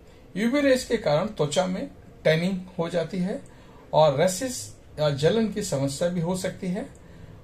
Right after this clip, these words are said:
वैक्सिंग से ठीक पहले बाद में sun exposure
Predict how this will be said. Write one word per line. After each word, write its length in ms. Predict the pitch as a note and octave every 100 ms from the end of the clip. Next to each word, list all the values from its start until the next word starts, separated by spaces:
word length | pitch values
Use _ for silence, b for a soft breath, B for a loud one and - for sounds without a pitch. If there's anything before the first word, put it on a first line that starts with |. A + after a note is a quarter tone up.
| -
वैक्सिंग 480 | D3+ A3+ - D4+ C#4+
से 920 | - - - - - - - - A3+ A3 -
ठीक 300 | - D4+ - -
पहले 260 | F3 D#3 F#3 E3+
बाद 300 | C3 C3+ D3
में 220 | C#3+ C#3+ - - - - -
sun 320 | - - C#4 C#4+
exposure 560 | C#3+ - - C#3 C#3 C3+